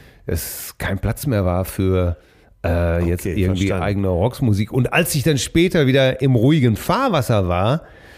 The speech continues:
Speaker 1: ja, da
Speaker 2: Ja.
Speaker 1: war ich dann auch, äh, weit über vierzig. Und dann habe ich dann angefangen, eine Band zu gründen und habe gesagt, "Kinders, ich stehe jetzt hier nicht im Proberaum bei meiner knappen Zeit, um einmal in der Woche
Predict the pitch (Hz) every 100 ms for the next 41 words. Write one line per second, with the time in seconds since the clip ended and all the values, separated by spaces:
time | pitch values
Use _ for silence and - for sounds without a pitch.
0 | - - - - - - 85 73 80 -
1 | 104 - 110 - - - 82 85 85 85
2 | - - - - 98 107 101 90 - 120
3 | - 92 90 - - - - - - 98
4 | 92 98 101 107 120 95 - 101 101 117
5 | 117 - 104 98 90 107 135 - 135 123
6 | 127 135 139 143 - - - - 101 107
7 | 110 104 98 - 131 127 107 - - 110
8 | - - 113 123 120 107 - 101 123 151
9 | 139 - 107 113 117 92 98 104 101 92
10 | 110 117 - 113 - 104 - 92 101 120
11 | - - - - - 110 110 - 107 135
12 | 123 110 95 110 - 113 113 113